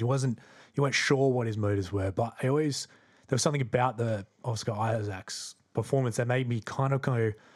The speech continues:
"I know that I have, you know, mixed feelings about you, and I'm a little apprehensive about you," much like Caleb was. But at the same time, it also came across as he really just wanted to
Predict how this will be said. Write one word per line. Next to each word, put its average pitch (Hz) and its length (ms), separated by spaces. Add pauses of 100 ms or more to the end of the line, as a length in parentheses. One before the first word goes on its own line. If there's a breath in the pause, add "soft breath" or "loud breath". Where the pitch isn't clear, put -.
(300 loud breath)
"I 123 60
know 131 340
that 156 380 (420)
I 131 80
have, 120 440
you 131 120
know, 107 100
mixed 110 400
feelings 131 340
about 110 240
you, 107 160
and 107 120
I'm 110 60
a 113 100
little 117 240
apprehensive 120 580
about 90 340
you," 101 140
much 117 280
like 98 160
Caleb 123 360
was. 87 240
But - 240
at - 80
the - 60
same 127 280
time, 113 600 (720 soft breath)
it 135 80
also 143 240
came 123 160
across 113 280
as 107 240 (440 soft breath)
he 127 100
really 156 320
just 123 160
wanted 110 260
to 98 140